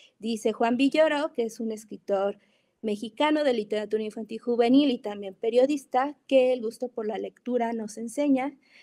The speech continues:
sino se contagia. Entonces, tenemos que partir nosotros mismos por reconocernos como lectores y como lectores asiduos y como lectores en gozo.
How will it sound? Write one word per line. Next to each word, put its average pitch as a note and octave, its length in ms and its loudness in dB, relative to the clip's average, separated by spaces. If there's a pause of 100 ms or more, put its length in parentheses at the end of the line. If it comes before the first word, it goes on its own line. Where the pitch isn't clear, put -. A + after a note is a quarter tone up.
(100)
sino G#3 320 -6
se G#3 140 -8
contagia. F#3+ 840 -2
Entonces, G#3+ 400 -6
tenemos A3+ 480 -2
que A3+ 140 -4
partir G#3 380 -4
nosotros G3+ 640 -8
mismos A#3 380 -2
por G3+ 220 -4
reconocernos G3+ 840 -4 (500)
como G3 260 0
lectores A#3 640 4
y C4 60 -8
como F#3+ 240 -10
lectores G#3 540 -4
asiduos A3 640 -6
y G3+ 60 -12
como F#3+ 260 -8
lectores G3+ 720 -2
en F#3 220 -6
gozo. - 340 -4